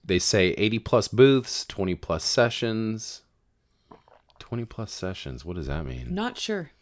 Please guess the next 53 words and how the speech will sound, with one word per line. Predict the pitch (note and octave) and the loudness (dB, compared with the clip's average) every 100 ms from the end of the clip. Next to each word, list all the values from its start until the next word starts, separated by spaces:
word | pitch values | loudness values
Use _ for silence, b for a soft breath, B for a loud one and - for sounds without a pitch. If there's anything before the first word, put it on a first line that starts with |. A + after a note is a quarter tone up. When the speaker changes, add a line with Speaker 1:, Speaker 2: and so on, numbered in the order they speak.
| b b b b b b b b | b b b b b b b b
Speaker 1:
Does | F#2+ F2 | -4 0
that | F2 | 2
mean | F#2 G2 | 2 0
I | F2 | 2
get | F2+ - | 2 4
twenty | F3 F3+ | 6 6
Speaker 2:
I, | E3+ | 6
Speaker 1:
sessions? | - D#2+ G2+ A#2+ D#3+ | 4 4 4 2 6
Speaker 2:
I | F3 | 6
read | E3+ D3+ D#3 D3+ F3 G#3 | 4 4 4 6 4 2
Speaker 1:
Holy | D3+ B2+ D#2 | 4 4 2
shit, | - A2+ D#2+ | 2 2 4
that's, | E2+ F#2 - - - - | 2 0 -4 -8 -12 4
Speaker 2:
I | E3 | 6
Speaker 1:
I'm | E3+ | 6
gonna | D3+ | 8
be | |
Speaker 2:
read | E3+ F3+ | 10 12
Speaker 1:
high. | G#3 G#3+ D#3 | 12 10 8
Speaker 2:
the | - | 6
flyer, | E3 D#3 E3+ F#3 G#3 | 8 8 8 4 2
and | F#3 F#3 | 2 6
I | D#3+ | 6
was | D#3 G#2+ C3+ | 6 2 2
really | E3+ F3+ F#3+ | 6 8 8
Speaker 1:
<laughs> | F3+ | 8
Speaker 2:
looking | F3 F3+ G3 F3+ | 6 6 4 4
for | E3 D#3 | 4 6
what | D3+ D3 | 8 6
sessions | - - E3 D#3+ - F#3+ F#3+ - | 2 8 8 10 6 2 2 2
meant, | D3+ C#3+ G3 - | 2 2 2 0
because | G3 F#3+ F3+ E3+ | 0 4 4 4
in | |
Speaker 1:
Twenty? | E3 | 6
Speaker 2:
my | D#3+ F3 G#3 | 6 8 8
mind, | B3 B3+ C4 C#4 C4+ - | 8 8 6 4 0 2
it | G3+ - | 2 4
means | F3+ E3+ E3+ | 2 2 0
smoke | - F#3+ F#3 - | 0 0 0 2
sessions. | E3 C3+ - A2 A2 - | 2 4 2 -4 -6 -6
Speaker 1:
That's | G#2 F#2+ - - | -4 -4 -8 4
what | G2+ | 8
Speaker 2:
But | F#3 | 8
Speaker 1:
I'm | |
Speaker 2:
I'm | F#3 | 8
pretty | D3+ G#3+ A3 | 8 8 8
Speaker 1:
saying. | - | 6
Speaker 2:
sure | A3 G3 | 6 8
it | - - | 6 0
probably | - F#3+ F#3 G3+ F#3 G3+ | 2 6 6 4 4 2
means, | G3 F3 E3 E3+ F3+ - | 4 2 2 0 0 4
like, | C#3+ C#3 | 2 2
maybe, | D3 C#3+ C#3 C3+ B2+ B2+ B2 | -2 0 0 0 -2 -2 -6